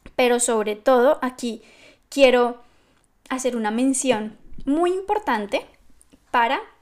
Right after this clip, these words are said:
el centro plexo solar. ¿Por qué el plexo centro solar?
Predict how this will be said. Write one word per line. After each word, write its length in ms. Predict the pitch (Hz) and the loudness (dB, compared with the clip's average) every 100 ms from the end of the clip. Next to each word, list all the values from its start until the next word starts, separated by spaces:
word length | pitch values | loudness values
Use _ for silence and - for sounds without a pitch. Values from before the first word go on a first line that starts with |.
| _ _ _ _ - - - | _ _ _ _ -20 -20 -4
el 160 | 269 254 | 0 4
centro 640 | - 233 220 214 196 - | 4 4 2 -2 -4 -2
plexo 420 | 214 190 - - | 0 0 -2 -10
solar. 420 | - - - - - - - - - - - - - - _ _ _ | -10 -10 -10 -14 -16 -14 -12 -14 -20 -20 -20 -20 -20 -20 _ _ _
¿Por 300 | - 311 - | 4 4 4
qué 140 | - 359 | 0 0
el 120 | 370 | 0
plexo 440 | - 359 349 339 | 0 0 0 -2
centro 320 | 330 302 294 269 | 0 2 2 0
solar? 220 | 220 | -2